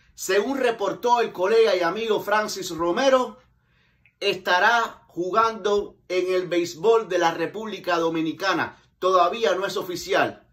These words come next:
con las Águilas Cibaeñas, no es oficial. Pero cuando uno mira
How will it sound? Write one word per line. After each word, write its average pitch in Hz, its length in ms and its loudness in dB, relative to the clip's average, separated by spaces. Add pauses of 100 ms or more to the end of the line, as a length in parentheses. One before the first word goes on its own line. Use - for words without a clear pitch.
(460)
con 180 180 0
las 170 220 0
Águilas 202 460 0
Cibaeñas, 175 880 -2
no 143 160 -4
es 156 100 -6
oficial. 202 720 -4 (680)
Pero 214 260 2
cuando 214 320 4
uno 285 240 0
mira 202 580 -2